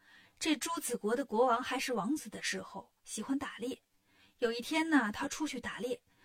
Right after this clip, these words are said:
看见两只孔雀，就用箭射它们。可他不知道，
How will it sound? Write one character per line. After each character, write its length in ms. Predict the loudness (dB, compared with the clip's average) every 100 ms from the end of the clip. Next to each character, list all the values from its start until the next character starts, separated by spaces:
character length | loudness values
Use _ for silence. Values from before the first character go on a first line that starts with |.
| -20 -8
看 240 | 6 6 6
见 160 | 4
两 160 | 4 2
只 160 | 2
孔 260 | 0 -2 -2
雀， 400 | -2 -2 -4 -6 _ _ -8
就 160 | 0
用 160 | 0 2
箭 260 | 6 8 8
射 300 | 6 2 0
它 140 | -4
们。 140 | -8 -10 _ _ _ _ -6
可 200 | 0 2
他 140 | 2
不 120 | 0 -2
知 140 | 0
道， 260 | 0 -2